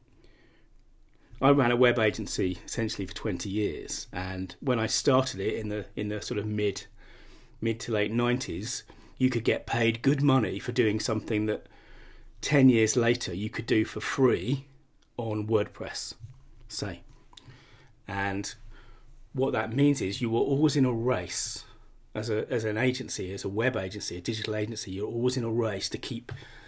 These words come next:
doing better and better things, more and more bespoke things, more and more powerful things, because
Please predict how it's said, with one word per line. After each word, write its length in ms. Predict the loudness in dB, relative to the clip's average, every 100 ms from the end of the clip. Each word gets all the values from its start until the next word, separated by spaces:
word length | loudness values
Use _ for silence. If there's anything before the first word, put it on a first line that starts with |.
| -20 -20 -20 -20 -20 -20 -20 -20 -20 -2
doing 380 | 4 6 6 0 -2
better 360 | -2 2 4
and 140 | 4 2
better 280 | 0 0
things, 380 | -2 0 0 -2
more 240 | -2 2 2
and 100 | 2
more 140 | 0
bespoke 480 | -2 -4 0 0 0
things, 300 | -6 -6 -4
more 160 | -2
and 100 | -2
more 140 | -2 -4
powerful 480 | -2 0 0 0 -4
things, 280 | -4 -8
because 440 | -6 -4 -2 -4